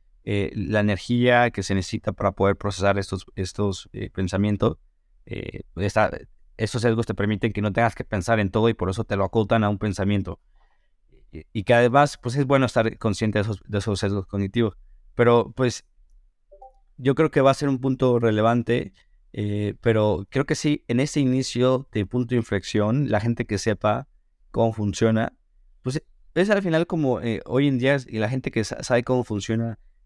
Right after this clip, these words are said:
eh, su alimentación, pues, la cambia y mejora, y su cuerpo, sus músculos, su mente, eh, su, eh, disminuye su, su ansiedad, eh, etcétera, etcétera. Creo que va a ser lo mismo, ¿no? O sea, en una, en una buena reflexión va a ser lo mismo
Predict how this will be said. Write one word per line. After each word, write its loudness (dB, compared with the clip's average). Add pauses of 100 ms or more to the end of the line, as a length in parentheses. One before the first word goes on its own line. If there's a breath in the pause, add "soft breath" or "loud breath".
(100)
eh, 0
su -2
alimentación, 0
pues, -2
la 2
cambia 2
y 2
mejora, 2
y -2
su -2
cuerpo, 0
sus -2
músculos, -2 (220)
su -6
mente, 0 (200)
eh, -2
su, -2 (100)
eh, -2
disminuye 2
su, 0
su -2
ansiedad, 2 (560)
eh, -4 (100)
etcétera, -2
etcétera. 0 (260)
Creo 0
que 2
va 6
a -2
ser -2
lo 2
mismo, 2
¿no? 2
O -4
sea, -4
en 4
una, 2
en 0
una 2
buena 0
reflexión 0
va 4
a 0
ser 0
lo 2
mismo 0